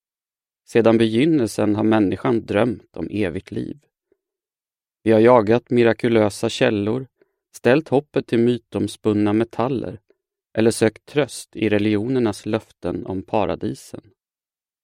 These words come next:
I Gilgamesh-eposet, nedtecknat på lertavlor för omkring fyratusen år sedan, berättas hur kung Gilgamesh reser till världens ände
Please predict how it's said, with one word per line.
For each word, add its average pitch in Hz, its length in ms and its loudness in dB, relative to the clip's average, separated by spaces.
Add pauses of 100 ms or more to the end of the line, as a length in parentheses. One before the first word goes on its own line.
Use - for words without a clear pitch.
(2250)
I 123 100 -2
Gilgamesh-eposet, 120 1700 -2 (580)
nedtecknat 113 640 2
på 104 240 0
lertavlor 117 920 0 (400)
för 110 80 0
omkring 104 360 2
fyratusen 110 680 0
år 139 120 0
sedan, 101 300 -6 (1000)
berättas 131 500 2
hur 113 180 4
kung 107 500 2 (260)
Gilgamesh 120 800 0 (320)
reser 120 420 2
till 123 140 -2
världens 107 500 2
ände 117 460 -2